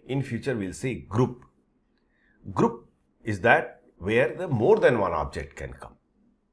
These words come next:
Means we can make a group of two object, three object. But on one place there is the only one object can come.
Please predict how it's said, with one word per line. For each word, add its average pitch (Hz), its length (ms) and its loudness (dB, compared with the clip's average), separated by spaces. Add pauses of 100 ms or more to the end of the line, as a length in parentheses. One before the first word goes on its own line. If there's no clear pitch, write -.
Means 135 240 -6
we 92 80 -8
can 92 180 -6
make 104 160 -4
a 92 80 -6
group 95 260 -8
of 82 240 -8
two 95 160 -4
object, 71 420 -8
three 85 180 -10
object. 67 400 -10 (260)
But - 320 -4
on 110 240 4
one 196 200 0
place 190 440 0 (100)
there 85 160 -4
is 85 100 -12
the 95 100 -2
only 90 560 -4
one 110 220 0
object 73 420 -8
can 69 200 -10
come. - 200 -12